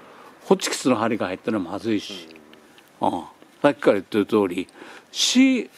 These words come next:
Speaker 1: あのー、シームレス、こう、継ぎ目がないんだよね。
Speaker 2: はい。
Speaker 1: うん。だから継ぎ目がないから、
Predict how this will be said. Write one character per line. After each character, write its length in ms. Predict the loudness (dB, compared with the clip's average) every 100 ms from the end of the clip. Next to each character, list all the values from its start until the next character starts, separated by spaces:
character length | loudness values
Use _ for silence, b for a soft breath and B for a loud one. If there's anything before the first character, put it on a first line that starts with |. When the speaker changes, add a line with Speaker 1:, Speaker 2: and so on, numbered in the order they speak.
| b b 2
Speaker 1:
あ 220 | 4 6
の 600 | 4 4 4 4 2 0
ー、 20 |
シ 400 | 0 4 6 6
ー 20 |
ム 140 | 4 4
レ 120 | 2
ス、 160 | -2 -8
こ 360 | 0 2 4
う、 60 | 0
継 180 | 0 2
ぎ 100 | 6
目 120 | 6
が 100 | 6
な 120 | 4
い 60 | 4
ん 60 | 2
だ 80 |
よ 80 | -4
ね。 160 | -8 -10 _ _ B B B
Speaker 2:
は 80 | -16
い。 20 | -16 _ _ 2
Speaker 1:
う 60 |
ん。 160 | 2 2 -6 0
だ 100 | 4
か 60 | 4
ら 100 | 2
継 220 | 0 2
ぎ 180 | 4 6
目 160 | 6
が 140 | 6 4
な 180 | 4 4
い 120 | 2
か 180 | 2 4
ら、 380 | 4 4 -2